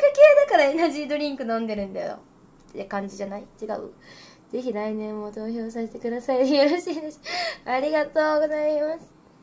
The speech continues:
ぜひ来年も投票していただけるように、この一年間、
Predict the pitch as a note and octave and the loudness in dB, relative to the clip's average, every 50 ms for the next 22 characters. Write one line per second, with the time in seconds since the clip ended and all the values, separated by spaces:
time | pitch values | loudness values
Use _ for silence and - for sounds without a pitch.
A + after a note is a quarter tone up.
0 | _ _ _ _ _ _ _ _ _ _ _ _ _ _ _ _ _ - - - | _ _ _ _ _ _ _ _ _ _ _ _ _ _ _ _ _ -20 -20 -20
1 | - - - A3+ A#3 A3+ A3+ G#3+ A3 A3+ A#3 A#3+ A#3+ A#3+ B3 B3 B3 B3+ - - | -20 -18 -12 -10 -10 -8 -8 -8 -6 -6 -6 -6 -8 -8 -8 -8 -8 -8 -10 -12
2 | - - A#3 A3+ A#3 A#3 A3+ A#3 A#3 A3+ - A3 G#3+ G#3+ A3 A3 A3 A3 - A3+ | -16 -14 -12 -12 -10 -10 -12 -14 -14 -16 -16 -16 -16 -14 -14 -16 -16 -14 -12 -8
3 | B3 B3+ B3+ A3+ A3+ - _ _ - _ _ _ _ _ _ - - - - - | -8 -6 -8 -8 -12 -16 _ _ -20 _ _ _ _ _ _ -20 -20 -20 -20 -20
4 | _ _ - _ _ _ _ - G3+ G3+ F#3+ F#3+ - - C4 C4 B3+ B3 A3+ - | _ _ -20 _ _ _ _ -18 -18 -18 -18 -16 -12 -8 -6 -6 -6 -8 -10 -14